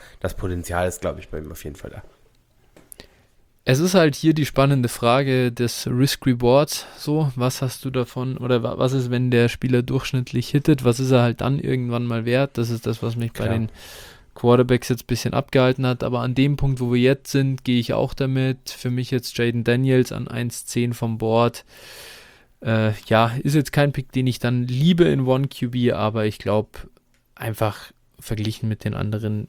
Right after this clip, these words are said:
Speaker 2: Prospects, die hier an Bord sind, völlig valide.
Speaker 1: Ja, und jetzt wird's dirty. <laughs> Ähm, ich sag mal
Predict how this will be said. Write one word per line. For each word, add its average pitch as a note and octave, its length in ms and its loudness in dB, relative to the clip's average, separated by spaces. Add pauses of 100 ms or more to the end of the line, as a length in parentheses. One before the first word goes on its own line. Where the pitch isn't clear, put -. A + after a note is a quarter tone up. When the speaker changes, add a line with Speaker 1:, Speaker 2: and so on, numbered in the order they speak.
(120)
Speaker 2:
Prospects, - 560 -6
die A2+ 120 -6
hier A2 260 -2
an G#2 120 -6
Bord G#2 240 -4
sind, G#2 380 -6 (440)
völlig G2 500 -2 (260)
valide. G2+ 460 -2 (3000)
Speaker 1:
Ja, A2 220 2 (200)
und A2 200 -2
jetzt A2 260 -4
wird's G#2 320 -8
dirty. A2 600 0
<laughs> - 1600 2
Ähm, G#2 1000 0 (2500)
ich B2+ 200 -2
sag A#2+ 280 2
mal A2+ 400 2